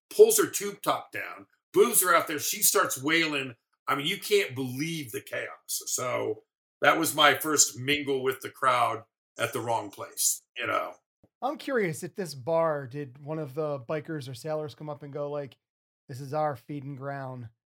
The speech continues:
Speaker 2: You go feed yourself somewhere else, boy"?
Speaker 1: No, thank God, you know, but, uh, but needless to say, I was no longer flirting at that point. We were,
Speaker 2: <laughs>
Speaker 1: we were done, you know?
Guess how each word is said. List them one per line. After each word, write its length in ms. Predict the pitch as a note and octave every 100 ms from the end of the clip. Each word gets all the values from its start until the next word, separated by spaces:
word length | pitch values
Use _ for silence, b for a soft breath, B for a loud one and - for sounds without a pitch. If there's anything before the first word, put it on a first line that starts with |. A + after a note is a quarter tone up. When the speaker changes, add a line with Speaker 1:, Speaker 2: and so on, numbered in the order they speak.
| _
Speaker 2:
You 80 | D#3
go 100 | D3+
feed 300 | B2 E3 C#3
yourself 320 | C3+ - C#3+
somewhere 420 | - D#3 C3+ B2+
else, 380 | C#3 B2 A2+ - _ _ -
boy"? 380 | B2+ C3 B2+ A2+ _ _ _ _ _ _ _ _
Speaker 1:
No, 340 | A#2+ D#3+ C3+ A#2
thank 240 | - A2+
God, 380 | - A2 - - _ _
you 140 | C3+
know, 440 | B2+ A2 G#2 G2 - _
but, 260 | B2 A#2 -
uh, 220 | C3 A2+ -
but 140 | C3
needless 360 | D3+ F#3+ F#3 -
to 80 | C#3+
say, 280 | F#3 E3
I 80 | C#3+
was 220 | D3 C3+
no 120 | B2+ D3+
longer 300 | D3 C3 A#2
flirting 420 | - D3 B2+ G2+ -
at 100 | G#2+
that 240 | A#2 G2+
point. 240 | - G2 -
We 140 | C3+
were, 260 | C3 B2+ -
Speaker 2:
<laughs> 40 |
Speaker 1:
we 100 | C3
were 180 | C#3+ C3+ B2+
done, 260 | B2 A#2 - -
you 120 | C3+
know? 300 | A2 G2 -